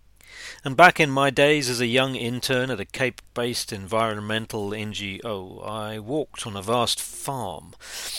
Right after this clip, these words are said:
on my first visit to the Karoo, northeast of Ceres, a few short hours from the big city. We rushed out there,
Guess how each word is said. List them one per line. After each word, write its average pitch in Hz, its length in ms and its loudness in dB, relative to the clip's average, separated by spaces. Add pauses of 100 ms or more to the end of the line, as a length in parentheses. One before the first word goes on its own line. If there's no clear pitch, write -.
(220)
on 113 100 -4
my 117 140 4
first 135 400 -2
visit 123 540 0
to 117 180 -2
the 104 100 -6
Karoo, 117 540 -6 (420)
northeast 113 600 -4
of 101 100 -10
Ceres, 107 560 -8 (460)
a 123 80 -6
few 143 260 0
short 123 400 0
hours 123 480 2
from 104 200 -4
the 101 80 -8
big 95 280 -4
city. - 380 -8 (1600)
We 135 80 -2
rushed 127 360 8
out 127 280 0
there, 92 240 -6